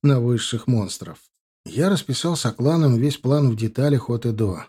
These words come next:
Спросил, кому что непонятно. Спросил, не хочет ли кто отказаться.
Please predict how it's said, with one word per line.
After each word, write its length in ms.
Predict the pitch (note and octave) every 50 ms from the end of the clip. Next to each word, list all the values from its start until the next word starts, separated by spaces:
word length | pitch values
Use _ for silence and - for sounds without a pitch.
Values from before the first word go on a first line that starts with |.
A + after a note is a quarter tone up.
| _ _ _ _ _ _ _
Спросил, 520 | - - - G2+ F#2+ F2 - - C#3 D#3 D3+
кому 280 | - - D2+ E2 F2
что 180 | - - F#2+ G2
непонятно. 720 | G#2+ A2 B2 C3+ D#3+ F#3 F#3 B2+ - - - D2 - - _
Спросил, 540 | - - - - A#2 A2 G2 - - C#3 D#3+
не 120 | F#3+ G#3+ G3+
хочет 420 | - A#2+ G2 F2+ - F#2+ - -
ли 80 | E3+ F3+
кто 200 | - - G#2 E2+
отказаться. 720 | - - - E3+ G3 G3 F#3+ E3 C3 B2 - - B2